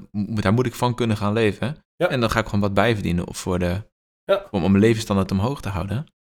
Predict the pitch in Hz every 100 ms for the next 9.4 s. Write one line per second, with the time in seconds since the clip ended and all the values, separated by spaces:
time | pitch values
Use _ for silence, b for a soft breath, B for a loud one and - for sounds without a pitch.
0 | _ - 160 180 180 190 - - 127 165
1 | 123 98 95 180 - 76 - 135 160 131
2 | 139 160 156 139 131 123 120 113 120 -
3 | 117 139 147 117 113 107 110 104 - 175
4 | 135 95 92 104 196 127 87 120 165 127
5 | 143 92 80 120 - - 143 - 90 104
6 | 170 170 101 120 127 110 - _ _ _
7 | _ _ _ - 131 135 127 - 127 139
8 | 127 123 120 113 113 - 120 147 123 101
9 | - 110 104 98